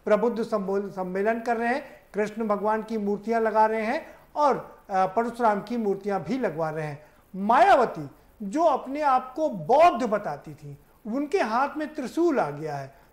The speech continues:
दो हज़ार सात में ये फार्मूला क्या हिट हुआ कि अब वो, उनका सम्मेलन,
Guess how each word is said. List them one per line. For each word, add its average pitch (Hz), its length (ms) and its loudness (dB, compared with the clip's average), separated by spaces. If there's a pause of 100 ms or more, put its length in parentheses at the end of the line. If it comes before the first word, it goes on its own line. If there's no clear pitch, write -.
दो 285 180 2
हज़ार 285 240 2
सात 240 360 0
में 285 60 -8
ये 277 100 -4
फार्मूला 220 500 -2
क्या 240 180 -2
हिट 185 220 -4
हुआ 214 200 2 (380)
कि 254 120 -6
अब 254 380 0
वो, 233 140 0
उनका 226 520 0
सम्मेलन, 226 480 -2